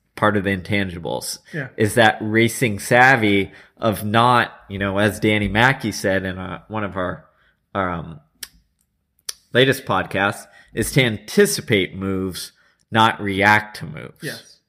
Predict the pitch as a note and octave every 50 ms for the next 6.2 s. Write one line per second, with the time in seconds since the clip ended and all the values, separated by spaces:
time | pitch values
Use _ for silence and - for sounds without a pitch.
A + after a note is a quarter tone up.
0 | _ _ - G#2+ G#2+ G#2+ G#2+ G#2+ - - - - - - _ _ _ _ _ A2+
1 | A2+ A2 A2 A2 - - G2+ A2 A2+ A2 A2 G#2 G2 - - - B2+ C3 B2 A2
2 | A#2+ A2+ G#2 G2+ G#2+ G2+ G2 - - - G2+ G#2+ G#2+ G#2+ G#2+ G#2+ G#2 A2 G#2+ -
3 | - A2+ G2+ G2 C2 G2+ A2+ A#2 A#2 A#2 A2 G#2+ G#2+ A2 A#2 B2 B2 A2+ G#2 G2
4 | G2 F#2+ G2 G2 F#2+ F#2 F2+ - - - G2+ F#2 E2+ A2+ A2+ A2+ A2+ - - -
5 | - G#2 F2+ G#2+ G2 - - - A2 G2+ F#2+ F#2 G2+ A2+ B2 B2+ B2+ - G2 F#2
6 | F2 F2 F2+